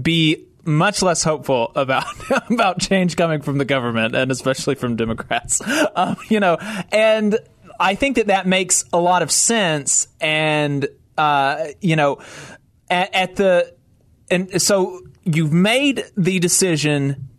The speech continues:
to organize at the point of production, to unionize. Why did you go, why did everybody go with the I W W? I guess you kind of had that, at that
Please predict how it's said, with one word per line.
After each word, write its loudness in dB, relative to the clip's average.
to 2
organize 0
at 0
the -2
point -2
of -4
production, -2
to -4
unionize. 0
Why 2
did 0
you 2
go, 2
why 0
did 2
everybody 2
go 2
with 0
the 2
I 0
W -2
W? 2
I 0
guess -2
you 0
kind 0
of -2
had 0
that, 0
at -4
that -2